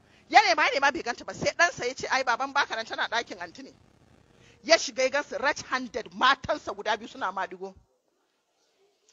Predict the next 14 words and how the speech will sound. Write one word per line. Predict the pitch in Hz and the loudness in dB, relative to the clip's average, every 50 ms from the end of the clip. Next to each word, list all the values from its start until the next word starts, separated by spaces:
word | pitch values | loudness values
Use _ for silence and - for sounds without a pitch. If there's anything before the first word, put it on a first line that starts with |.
| _ _ _ _ - _ | _ _ _ _ -12 _
Red | - - 392 415 440 - - _ - - | 0 6 10 10 10 10 6 _ -4 0
gidan | 277 311 285 247 | 2 2 2 4
ko | - 330 392 415 | 8 8 8 8
a | 392 - | 8 4
jikinta. | - - - 294 247 254 - - - - - - - - - - - - - _ - - - - - - - - - - _ _ _ - - - 196 - - - - - _ - - - | 2 -4 -10 -12 -12 -8 -8 -10 -10 -10 -16 -20 -20 -20 -20 -20 -20 -20 -20 _ -20 -20 -20 -20 -20 -20 -20 -20 -20 -20 _ _ _ -20 -20 -20 -20 -20 -20 -20 -20 -20 _ -20 -20 0
Wannan | 214 277 277 262 220 | 2 2 2 2 0
shine | - - 285 269 254 226 | -2 -4 -2 -2 -2 -4
cuta | - - - 220 220 185 - - - 233 285 | -4 -4 -10 -10 -12 -14 -6 0 2 2 2
da | 240 208 | 2 -2
yake | 214 - - - | -6 -6 -8 -12
bibiyar | - - 190 190 - 247 262 247 220 | -12 -12 -18 -12 0 2 2 2 2
mu. | 175 151 - - - - - _ _ _ _ _ _ _ _ - - - - - | 0 -8 -20 -20 -20 -20 -20 _ _ _ _ _ _ _ _ -20 -20 -20 -20 -16
Cutan | - 247 269 - 277 285 285 214 | -14 -14 -6 -2 0 0 0 -2
biye-biye. | - 220 220 208 208 - 214 302 240 240 226 | -4 -4 -4 -4 -4 -6 2 4 4 4 4